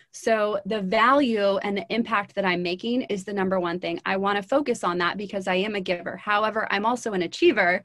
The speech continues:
So the money is important as well. Um, but I think they go hand in hand. The bigger transformation or the more that you can offer, the more valuable financially or monetarily your course or whatever is.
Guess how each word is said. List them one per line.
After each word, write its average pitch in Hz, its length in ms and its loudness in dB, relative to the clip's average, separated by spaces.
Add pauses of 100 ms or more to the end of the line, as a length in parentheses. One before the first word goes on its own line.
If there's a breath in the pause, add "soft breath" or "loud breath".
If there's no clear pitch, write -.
(260 loud breath)
So 214 400 0
the 226 100 0
money 269 360 4
is 208 340 -4
important 190 500 -2
as 175 180 -4
well. 170 440 -4 (380 soft breath)
Um, 190 360 2 (320)
but 247 120 4
I 240 100 6
think 285 280 2
they 262 140 6
go 208 240 4
hand 190 380 0
in 180 100 -2
hand. 185 420 -2
The 202 80 -4
bigger 208 300 0
transformation 190 1040 -2
or 196 200 0
the 190 120 -2
more 202 280 -2
that 208 140 -6
you 196 120 -6
can 185 260 -4
offer, 175 640 0 (560)
the 240 140 2
more 226 640 4
valuable 196 720 2
financially 190 920 -2
or 185 180 -2
monetarily 190 960 -2
your 180 500 -2
course 190 420 -2
or 185 80 2
whatever 185 540 0
is. 170 480 -4